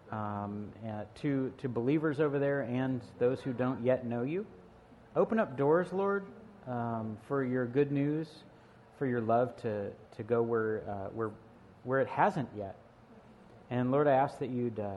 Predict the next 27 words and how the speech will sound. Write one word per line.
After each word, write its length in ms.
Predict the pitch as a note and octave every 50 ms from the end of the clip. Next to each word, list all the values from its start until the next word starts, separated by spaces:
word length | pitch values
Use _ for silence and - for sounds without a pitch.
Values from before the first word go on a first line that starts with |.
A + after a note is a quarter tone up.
| F#2+ F#2 F#2 G#2+ A2 A2+
give 220 | C#3+ D3 C3+ C3
each 220 | C3+ C#3 C3 -
of 100 | C#3+ A#2
them 200 | A#2 A#2+ A2 A2+
dreams, 680 | G#2 A#2+ A#2+ B2 C3 C3 C3 B2+ A#2+ A2+ A2 A2 A2+ - - - - - - - - - - - - - -
uh, 280 | - G#2 G#2 G2+ G2+ G#2 G#2+
even 220 | C#3+ D3+ D#3+ D3+
at 80 | B2 G#2+
night, 300 | G#2+ A2+ A#2+ C3 B2 - - - - - - - - - -
uh, 380 | A2 G#2 G2+ G2+ G2 G2 G2+ G2 G2
before 320 | A2+ A2+ - - C3 C3 C3
they 100 | C3+ A#2+
go 300 | G#2 G#2 A2+ G#2+ A2 G#2
about 220 | F#2+ G2+ G2 G2
what 180 | F#2+ A2+ G2 A#2
you 100 | A#2+ A#2
want 160 | A2+ A2 G#2
to 160 | G2 F#2 G#2+
do. 160 | G#2 G2 F#2 E2+ - - - - - - - - - - - - -
And 100 | - G#2+
help 160 | G#2+ B2+ C#3 -
them, 160 | C#3 B2+ B2+
Lord, 160 | B2 A#2 A2
to 80 | G#2+ G2+
step 380 | - - - D3 C#3 C#3 -
into 180 | C#3+ C3 A#2+ B2
these 240 | A2 A2+ A2 G2+